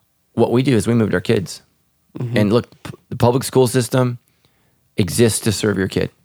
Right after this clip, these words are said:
Speaker 1: So my, my daughter Kennedy was in a sixth grade school, uh, and it was just not going well. And man, I went straight to the school board. Now I can do that because they know who I am. But, uh, you can do that as well. You gotta
Speaker 2: Mm-hmm.
Speaker 1: bark a little louder, but you can get there.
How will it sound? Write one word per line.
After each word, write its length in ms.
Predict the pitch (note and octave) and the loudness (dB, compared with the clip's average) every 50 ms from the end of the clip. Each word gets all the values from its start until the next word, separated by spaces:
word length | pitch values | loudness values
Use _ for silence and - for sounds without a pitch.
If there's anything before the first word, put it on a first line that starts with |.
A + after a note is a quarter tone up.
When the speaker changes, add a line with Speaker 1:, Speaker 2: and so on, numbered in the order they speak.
| _ _ _ _ _ _ - | _ _ _ _ _ _ -6
Speaker 1:
So 300 | - F#2+ F#2+ F#2 F2 G2+ | 0 0 2 2 0 0
my, 160 | G2 G#2+ G2 | 0 0 2
my 180 | F#2 G2 G2+ G#2+ | 2 2 2 2
daughter 200 | G#2 G#2 G#2 G2+ | 2 0 0 0
Kennedy 340 | - - G#2+ G#2+ G#2 G2+ G2 | -2 -2 0 0 2 0 0
was 140 | G2 - | -2 -2
in 60 | G2 G2 | -4 -4
a 20 | |
sixth 240 | F#2+ - G#2 - - | -4 -4 -6 -6 -2
grade 280 | - G2 G2 F#2+ F#2+ - _ _ _ - | -2 0 0 0 -4 -8 _ _ _ -18
school, 500 | - - - - A2 G#2 G#2 G#2 G2 - _ _ - | -16 -10 -2 0 0 2 2 0 -2 -6 _ _ -8
uh, 80 | - F#2+ - | -8 -6 -4
and 160 | - F#2+ G2 F#2 | -4 -4 -2 -2
it 60 | - | -2
was 160 | - G2+ F2 - | -4 -4 -6 -4
just 240 | - G2 - - | -6 -6 -4 -2
not 280 | G2+ G2+ G2+ F#2+ F2 E2+ | -2 0 0 0 0 0
going 240 | - G2 F#2+ F#2 F2+ | 0 0 0 0 -2
well. 280 | F#2 F2+ F2+ G2 - _ _ _ _ _ _ _ _ _ _ - | -4 -4 -6 -8 -12 _ _ _ _ _ _ _ _ _ _ -6
And 560 | - G2 F2+ F2 E2+ E2 E2 E2+ F2 D#2+ - - _ _ - | -4 -2 -2 -2 -2 -4 -4 -6 -8 -10 -14 -18 _ _ -4
man, 200 | G2+ G2 F#2+ F#2+ | -2 0 0 2
I 60 | G#2 | 0
went 160 | G#2+ E2+ C#2+ | 0 -2 -2
straight 160 | - - G2 | -4 -6 -8
to 60 | F#2 | -6
the 80 | - F#2+ | -6 -10
school 200 | - - G2+ F#2+ | -8 -4 -4 -4
board. 200 | - F2 E2+ F2+ | -2 -2 -2 0
Now 120 | F2+ F2+ | 0 0
I 80 | G2 A#2 | 0 0
can 140 | B2 - F2 | -2 -4 -4
do 120 | E2+ F2+ E2+ | -4 -4 -2
that 160 | F2+ F2+ - | -2 -4 -4
because 240 | - - - F#2 - | -8 -10 -10 -8 -4
they 100 | F2+ F#2 | -4 -4
know 120 | F2+ F#2 | -4 -4
who 100 | F#2 E2+ | -6 -6
I 100 | F2 F2 | -6 -8
am. 180 | F2 F2+ G2+ A2 - _ _ _ _ _ _ _ _ _ - | -8 -8 -10 -12 -14 _ _ _ _ _ _ _ _ _ -2
But, 280 | - G#2 F#2 E2+ - - _ _ - | 0 2 2 2 0 -4 _ _ -4
uh, 60 | G2 | -4
you 200 | F2 F2+ G2+ A2+ | -2 0 0 0
can 120 | A2 E3+ C3+ | 0 0 0
do 120 | G#2 G2 | 0 0
that 140 | F#2 G2 F#2+ | 0 0 0
as 120 | G2 F#2+ | 0 -2
well. 260 | G2 A2+ B2 G2+ F#2 _ _ _ _ _ _ | -2 -2 -2 -2 -6 _ _ _ _ _ _
You 120 | - A2 A2 | -4 -2 2
gotta 140 | A2+ B2+ B2+ | 2 2 4
Speaker 2:
Mm-hmm. 60 | B2 | 4
Speaker 1:
bark 180 | A#2 B2+ - | 2 2 2
a 40 | - | 2
little 180 | A2 G#2 G2 F#2+ | 2 2 2 2
louder, 220 | F#2+ F#2+ - G#2+ | 0 0 0 -2
but 180 | - - - - | -4 -4 -6 -6
you 60 | G#2 | -6
can 120 | - - G#2 | -6 -4 -4
get 140 | F#2+ G2+ - | -4 -4 -2
there. 220 | - G2 F#2+ - | -2 -4 -4 -4